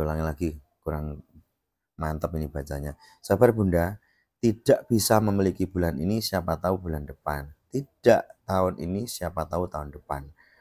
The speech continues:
Berdoa dan berusaha perbaiki komunika-, komunikasi dengan Mas Ion." Komentarnya empat jam yang lalu ya, mantep ini, bagus ya.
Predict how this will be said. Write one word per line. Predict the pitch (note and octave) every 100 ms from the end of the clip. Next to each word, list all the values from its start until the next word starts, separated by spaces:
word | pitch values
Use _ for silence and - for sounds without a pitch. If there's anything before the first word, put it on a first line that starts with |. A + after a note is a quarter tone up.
| _ -
Berdoa | F#2+ A2 F#2 A2 A#2
dan | - F#2 E2
berusaha | E2+ E2+ D#2+ F#2 G2+ G2+
perbaiki | - F#2 - A#2+ D3+ C#3+
komunika-, | G2 F2+ E2 - - - - -
komunikasi | G#2+ G#2+ G2 E2+ D#2 -
dengan | - D2 D2+
Mas | C#2+ D2+
Ion." | D2 C#2+ C#2 _ _ _ -
Komentarnya | E2+ E2 F2
empat | F2+ E2 D#2 -
jam | D#2+
yang | D#2 D2 D2
lalu | D2+ D#2
ya, | D2+ D#2
mantep | D2 D2+ - -
ini, | D2+ D#2 E2+ _
bagus | D2 D2 _ - -
ya. | E2